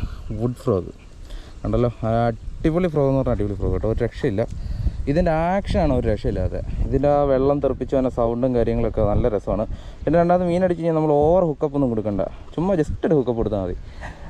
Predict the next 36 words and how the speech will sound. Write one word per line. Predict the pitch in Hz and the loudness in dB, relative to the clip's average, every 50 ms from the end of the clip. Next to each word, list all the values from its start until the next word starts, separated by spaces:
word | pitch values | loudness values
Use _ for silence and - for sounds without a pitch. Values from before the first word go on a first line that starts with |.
| - - - | -8 -4 0
സംഭവം | 117 117 123 139 151 139 123 | 2 2 4 4 4 4 2
സെറ്റ് | 104 - - 107 | 0 0 0 0
ആയിക്കോളും. | 95 95 95 95 82 - - - - - - | 0 0 0 -2 -4 -4 -6 -6 -4 -2 0
കണ്ടല്ലോ, | 127 131 139 147 143 127 | 0 2 2 2 2 2
ഇതാ | 123 135 123 110 | 2 2 2 2
ഫ്രോഗ്. | 110 104 104 113 | 0 -2 0 0
ഞാൻ | 120 127 123 123 | 0 0 0 0
കാസ്റ്റ് | 120 123 - - 147 | 0 0 0 0 0
ചെയ്ത് | 135 120 | 2 2
കാണിച്ചു | 117 113 113 110 | 0 0 0 -2
തരാം. | 98 117 - - - - - - - - - - - - - | -2 -2 -4 -8 -14 -20 -20 -20 -18 -18 -16 -14 -10 -6 -6
എൻ്റെ | - - - 117 | -6 -2 0 2
സൗണ്ട് | 110 117 123 127 139 | 2 4 4 4 4
നിങ്ങൾ | 143 131 127 127 | 4 4 4 4
വേണമെന്ന് | 123 123 123 120 110 113 | 4 2 2 2 2 0
കേട്ട് | 113 123 113 | 2 2 0
നോക്ക്. | 120 151 143 131 151 - - - | 0 0 0 0 -2 -2 -2 -2
പിന്നെ | 113 113 113 117 113 | 0 0 2 0 0
ഇച്ചിരി | - 139 131 143 127 | -2 -2 0 2 2
കാറ്റുണ്ട്, | 139 160 - 196 160 135 131 | 2 2 2 2 2 2 2
അതുകൊണ്ട് | 131 135 139 151 165 165 160 - - - 139 135 | 2 2 2 4 4 4 2 2 -2 -2 0 2
നോയ്സൊക്കെ, | 131 139 147 143 - 147 - 151 131 135 | 2 2 2 0 -2 -2 0 2 2 4
വിൻഡിൻ്റെ | 135 135 139 143 151 160 160 151 | 2 2 2 2 2 2 2 2
നോയ്സ് | 147 151 147 170 | 2 2 2 2
വരുന്നതുകൊണ്ട് | 165 156 160 156 156 156 - | 2 2 2 0 0 -2 -2
എത്ര | 143 151 151 151 156 | 0 0 0 0 0
നമുക്ക് | 151 147 139 135 - - - 131 | -2 -4 -6 -8 -8 -4 0 0
കേൾക്കാൻ | 131 123 - 156 156 | 0 2 0 0 0
പറ്റുമെന്ന് | 156 151 160 160 151 | 0 0 0 0 0
എനിക്കറിയില്ല. | 135 131 117 110 104 127 139 - - - - - - - - - - - - - | 0 2 2 0 0 -2 -4 -6 -10 -14 -16 -18 -20 -20 -18 -14 -10 -6 -2 0
അല്ലേ, | - - - 180 - - - - - - - - - - - - - - - - - - - - - - | 2 2 2 2 0 -4 -14 -16 -16 -18 -18 -18 -20 -20 -20 -20 -20 -20 -20 -20 -18 -16 -14 -14 -12 -10
കണ്ടോ, | - - - - - - - - - - 139 139 131 147 | -8 -8 -8 -8 -10 -16 -16 -12 -6 -2 0 2 4 4
നല്ല | 147 151 156 151 | 4 4 4 4
ദൂരം | 151 151 147 135 139 | 4 2 2 2 0
കാസ്റ്റ് | 135 131 - - 135 | 0 0 0 0 0
ചെയ്തിട്ടുണ്ട് | 131 120 123 120 | 0 0 0 -2